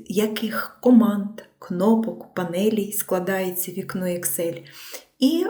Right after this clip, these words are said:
взагалі основні поняття, що стосуються цієї програми. Поїхали! Спочатку я покажу вам трошечки теорії, а далі на практиці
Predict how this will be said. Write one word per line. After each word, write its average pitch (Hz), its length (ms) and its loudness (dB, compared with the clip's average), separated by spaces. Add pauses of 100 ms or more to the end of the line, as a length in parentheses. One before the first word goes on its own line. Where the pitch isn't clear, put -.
взагалі 180 760 0
основні 180 520 -6
поняття, 175 580 -4
що - 200 -8
стосуються - 640 -4
цієї 175 400 -6
програми. 170 640 -12 (380)
Поїхали! - 580 -8 (380)
Спочатку 294 560 0
я 180 140 -2
покажу 220 520 0
вам - 260 -8
трошечки - 580 -6
теорії, 202 640 -2 (140)
а 185 160 -6
далі 302 420 2 (240)
на 196 160 -2
практиці - 720 -4